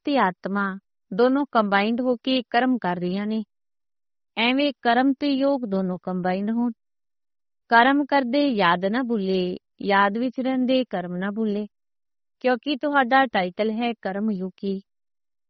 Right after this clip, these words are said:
ਕਰਮ ਕਰਦੇ ਯਾਦ ਵਿੱਚ ਰਹਿਣ ਵਾਲੇ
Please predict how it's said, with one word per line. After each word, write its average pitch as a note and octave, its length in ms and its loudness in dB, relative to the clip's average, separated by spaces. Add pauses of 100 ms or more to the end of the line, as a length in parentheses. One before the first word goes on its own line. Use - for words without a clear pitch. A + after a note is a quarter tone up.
(160)
ਕਰਮ B3+ 340 6
ਕਰਦੇ C#4 520 2
ਯਾਦ G3 400 0
ਵਿੱਚ A3+ 240 -4
ਰਹਿਣ F#3+ 280 -4
ਵਾਲੇ F#3 480 -4